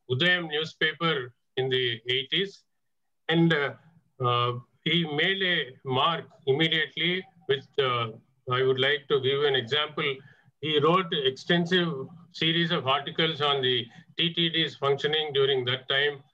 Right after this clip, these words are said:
when Mister N T Ramarao was the chief minister. Those articles made an impact. And thirty-five years later, in twenty twenty, when the Y S Jagan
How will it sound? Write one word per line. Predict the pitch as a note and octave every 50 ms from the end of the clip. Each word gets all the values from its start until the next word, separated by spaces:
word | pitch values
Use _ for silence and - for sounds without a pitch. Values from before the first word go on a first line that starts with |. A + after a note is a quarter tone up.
| _ _
when | - B2+ C3 C3 C3
Mister | B2+ B2 - C#3
N | B2 B2+ C3 C3
T | D3
Ramarao | D3+ D3+ D3 C#3+ D3 C#3 C#3+ C#3+
was | C3+ B2+ A#2+
the | A#2+ A2+
chief | A#2+ - C#3+ C#3 B2+ -
minister. | C3+ B2+ B2+ B2 - - A2+ G2 - - _ _ _ _ _ _ - - _ _ _
Those | A#2+ C#3 E3+ F3+ F3+ D#3+
articles | D#3 D3 D#3 E3 F3+ F#3 E3 F#3 F3+ F3 D#3 C3
made | B2+ C3 C#3+ D#3 D#3+ D#3+ D#3+ D3
an | C3+ B2+ A#2+ A2+ A#2 A#2+ A#2+ -
impact. | C3 C3 C3+ B2+ - D#3 C#3 B2+ - - _ _ _ _ _ _ _ _ _ _ _ -
And | D3+ E3 E3+ E3+ E3 C#3+ B2 _ _ _ _ _ _ _ _ _
thirty-five | C#3+ E3 - G3+ F#3 C#3 F3+ F3+ E3
years | E3 E3+ E3+ F#3 F3+ E3+ -
later, | - C#3+ D3 E3 E3+ E3 F#3+ F3+ D#3 D3+ E3 F#3 - _ _ _ _ _ _ _ -
in | C3+ C3 C#3 B2+ A2+
twenty | C3+ C#3+ D#3+ E3 F3+ F3 E3+
twenty, | - D3+ D3+ D3+ E3 D#3+ F3 F3 E3
when | D3+ D3 D3 D3 D3 C#3 A#2+ A#2 - _ _ _ _
the | B2+ A#2 A2
Y | A2+ B2+ C#3+ E3 E3+ F3
S | F3 C3
Jagan | B2 C#3 D3 D3 C#3+ E3+ E3 E3 E3 D#3 C#3+ C3+ B2